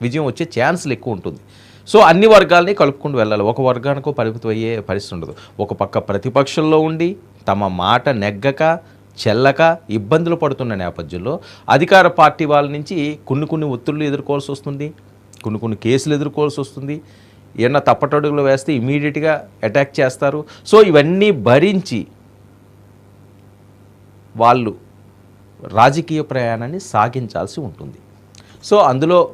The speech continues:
భాగంగా ఐదు సంవత్సరాలకు వచ్చే ఎన్నికలు ఏవైతే ఉన్నాయో టికెట్ ఆశించడంలో తప్పే లేదు. టికెట్లు ఆశిస్తారు, కానీ అందరికీ టికెట్లు వస్తాయా?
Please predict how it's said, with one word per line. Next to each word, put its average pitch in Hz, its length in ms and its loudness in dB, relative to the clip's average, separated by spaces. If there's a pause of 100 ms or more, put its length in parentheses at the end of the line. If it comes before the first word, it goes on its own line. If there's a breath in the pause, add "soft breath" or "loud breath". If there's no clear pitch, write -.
(320)
భాగంగా 123 480 -2
ఐదు 127 200 -4
సంవత్సరాలకు 117 580 -6
వచ్చే 101 280 -8 (380 soft breath)
ఎన్నికలు 104 320 -4
ఏవైతే 101 300 -4
ఉన్నాయో 101 280 -8
టికెట్ 131 420 -10
ఆశించడంలో 101 520 -6
తప్పే 104 460 -6
లేదు. 90 500 -6 (220)
టికెట్లు 113 340 -8
ఆశిస్తారు, 101 520 -6 (400 loud breath)
కానీ 107 460 -4 (200)
అందరికీ 170 340 0
టికెట్లు 135 360 -6
వస్తాయా? 76 360 -8